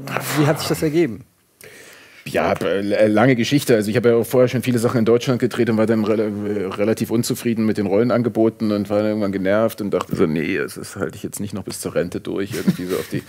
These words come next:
Speaker 2: <laughs> nächsten zwei Drehtage in irgendeinem R-T-L-Film zu warten.“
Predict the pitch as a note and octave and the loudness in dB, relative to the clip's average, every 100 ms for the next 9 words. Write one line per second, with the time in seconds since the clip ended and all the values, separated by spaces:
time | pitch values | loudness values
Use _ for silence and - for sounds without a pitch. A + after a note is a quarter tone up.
0 | D#3 - - - - F2+ - G2+ - F2+ | -10 -10 -14 -12 -4 -4 -4 -6 -2 0
1 | E2+ - E2+ - F2+ F#2 F2 F2 F2 G2 | 0 -2 -8 -6 -6 -4 -4 -4 -4 -6
2 | F#2 F2 F2 F2+ F2 - D#2 F#2 - F#2+ | -4 -4 -4 -6 -8 -6 -6 -6 -8 -8
3 | F#2+ - F2+ F2 F2+ | -8 -8 -8 -8 -10